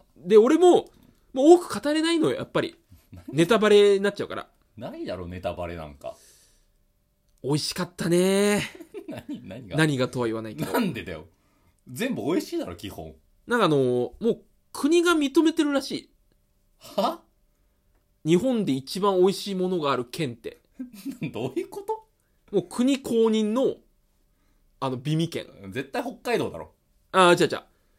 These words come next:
Speaker 2: 北海道は、うん、都道府県じゃない、都-、ん？県じゃないから除きますよの。
Speaker 1: いや、違う違う違う。
Speaker 2: だとしたら。
Speaker 1: いやいやいや、全国で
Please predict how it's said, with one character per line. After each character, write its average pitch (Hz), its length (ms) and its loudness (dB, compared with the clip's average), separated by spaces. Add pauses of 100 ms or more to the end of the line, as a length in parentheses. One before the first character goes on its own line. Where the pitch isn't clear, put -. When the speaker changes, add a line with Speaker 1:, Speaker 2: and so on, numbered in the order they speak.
(220)
Speaker 2:
北 170 340 -6
海 247 120 2
道 131 220 -2
は、 117 300 0 (260)
う 127 100 -10
ん、 127 160 -8 (240)
都 165 140 -8
道 185 200 -2
府 - 80 -14
県 117 180 -8
じ 110 40 -10
ゃ 117 40 -6
な 123 100 -2
い、 123 120 -10
都-、 226 280 -10 (200)
ん？ 240 180 -10
県 226 240 -4
じ 131 40 -4
ゃ 120 60 -4
な 143 80 0
い 165 80 -6
か 113 80 -6
ら 95 80 -6
除 127 260 -6
き - 80 -12
ま 339 140 -2
す 165 100 -10
よ 226 200 -2
の。 - 180 -10 (320)
Speaker 1:
い 143 60 -8
や、 139 80 -2
違 120 180 -2
う - 20 -6
違 - 100 -12
う - 20 -16
違 - 0 -
う。 - 0 -
Speaker 2:
だ - 0 -
と - 0 -
し - 100 -12
た - 80 -4
ら。 - 0 -
Speaker 1:
い 127 40 0
や 123 80 0
い 117 80 -4
や 117 180 -4
い 113 80 -8
や、 - 120 -8
全 240 240 4
国 190 240 -2
で 247 320 2